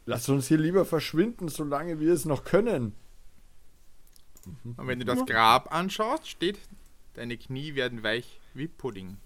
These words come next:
Speaker 2: als du die Größe des frisch ausgehobenen Grabes ansiehst. Es ist wie maßgeschneidert für dich. Naja, spiel du mal ruhig weiter.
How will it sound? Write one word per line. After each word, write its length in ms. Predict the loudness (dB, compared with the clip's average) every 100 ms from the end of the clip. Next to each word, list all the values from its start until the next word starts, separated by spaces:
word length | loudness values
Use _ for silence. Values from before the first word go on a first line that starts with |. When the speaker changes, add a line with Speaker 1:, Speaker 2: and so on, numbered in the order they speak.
| -20 -6
Speaker 2:
als 220 | -6 -4
du 80 | -8
die 240 | -10 -10
Größe 500 | -6 -2 -2 -2 -4
des 180 | -6 -6
frisch 360 | -6 -8 -8 -8
ausgehobenen 800 | -8 -8 -8 -8 -8 -6 -8 -8
Grabes 500 | -4 -2 -2 -8 -12
ansiehst. 440 | -14 -14 -14 -16 -18 -20 -20 -20 -20 -20 -12
Es 180 | -8 -6
ist 220 | -8 -8
wie 120 | -4
maßgeschneidert 800 | 2 2 2 -4 -6 -4 -4 -4
für 320 | -6 -6 -6 -10 -20 -20 -20 -20 -20 -20 -20 -20 -20 -16
dich. 760 | -12 -10 -10 -14 -18 -20 -20 -20 -20 -20 -20 -20 -20 -20 _ -20 -20 -20 -10
Naja, 360 | -2 0 0 -2 -14 -20 -20 -18
spiel 380 | -12 -2 0 2
du 80 |
mal 180 | 2 2
ruhig 220 | 2 0 4
weiter. 480 | 4 2 0 -2